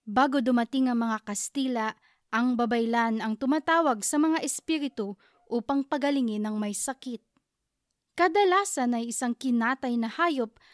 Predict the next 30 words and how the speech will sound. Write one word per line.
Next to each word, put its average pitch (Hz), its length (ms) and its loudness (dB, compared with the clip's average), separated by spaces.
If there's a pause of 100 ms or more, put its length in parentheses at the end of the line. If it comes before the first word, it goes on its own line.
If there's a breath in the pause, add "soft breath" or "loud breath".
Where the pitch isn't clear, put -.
(160 soft breath)
ang 294 160 -4
inaalay 285 560 2
sa 254 160 -4
mga 240 240 0
anito 262 560 0 (240 soft breath)
at 226 240 -8
ang 247 160 0
mga 262 320 0
kabarangay 262 720 2 (320 soft breath)
ay 208 80 -4
sama-samang 294 800 2
nagdadasal 226 800 -2
para 208 240 -4
sa 254 160 -6
lunas. 233 640 -2 (1080)
Nang 269 320 4
dumating 247 480 2
ang 240 160 2
mga 233 240 -2
Kastila, 277 720 -2 (320)
iniugnay 302 720 2
ng 302 80 6
mga 330 220 4 (100)
prayle 302 480 2
ang 226 160 2
pagkakaroon 277 800 -2
ng 226 160 0
sakit - 400 -10
sa - 80 -6
masasamang 269 640 0